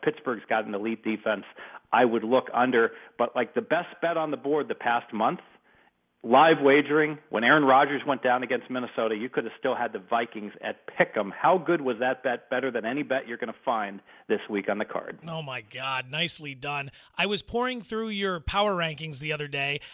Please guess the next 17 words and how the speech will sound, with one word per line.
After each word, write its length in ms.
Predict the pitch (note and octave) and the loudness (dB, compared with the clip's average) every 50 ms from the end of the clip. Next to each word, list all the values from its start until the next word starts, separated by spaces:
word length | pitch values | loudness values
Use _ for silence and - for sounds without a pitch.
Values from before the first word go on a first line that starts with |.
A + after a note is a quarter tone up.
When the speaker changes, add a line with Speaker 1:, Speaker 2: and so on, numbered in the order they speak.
| - - - | -14 -6 -4
Speaker 2:
I 60 | F3 | -4
see 160 | F3+ - A#3+ | -2 -2 -2
you 140 | A#3+ A#3+ A#3+ | 0 2 2
have 140 | A3 G3+ F3+ | 2 2 0
New 140 | F#3+ G3 G#3 | -2 -2 -2
England 320 | A3 A3+ A3+ A3+ A3 G#3 | -2 -2 -2 -4 -2 -2
at 140 | G#3 G3 - | -4 -4 -4
the 80 | G3 | -10
top, 360 | - - D3+ F#3 F#3+ F#3+ F#3 - | -10 -6 -2 0 0 0 0 -2
and 100 | F3+ E3+ | -2 -2
then 80 | F3+ F3+ | -2 -2
it's 180 | E3 - - | -2 -6 -8
really 600 | E3 E3 G3+ A#3 A#3 A#3 A#3 A3+ A3+ G#3+ G#3 G3 | -8 -4 -2 -2 0 0 0 0 -2 -2 -4 -6
close, 520 | - - - G3+ G#3 G#3 G3+ G3 E3+ - - | -8 -10 -4 0 0 2 2 0 -2 -4 -4
two 240 | - - G#3 G3+ | -4 -4 -6 -6
through 220 | F#3 - F#3 F3 D3+ | -4 -4 -6 -6 -6
five. 440 | - - G3 F3+ F3 D#3 D3 D3 | -2 2 2 4 4 2 0 -4